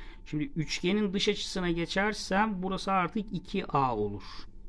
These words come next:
Ama burası çokgenin dış açısı ve burası da A. Kırk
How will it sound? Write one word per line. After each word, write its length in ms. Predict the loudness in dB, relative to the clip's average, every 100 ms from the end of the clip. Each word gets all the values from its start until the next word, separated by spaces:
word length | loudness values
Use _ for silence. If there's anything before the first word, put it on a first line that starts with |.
| -12 -14 -14 -14 -14 -10 -10 -10 -12 -14 0
Ama 240 | 4 4 4
burası 540 | 2 2 4 6 4 -4 -12 -10
çokgenin 680 | 0 2 2 0 0 2 2
dış 160 | 0 -2
açısı 360 | -2 0 2
ve 140 | 2 2
burası 320 | 2 2 2
da 220 | 4 6
A. 260 | 6 6 4 -4 -12 -14 -16 -16 -14 -12 -14 -14 -14 -12 -12 -14 -16 -16 -18 -18 -18 -14 -10 -10
Kırk 320 | 2 4 4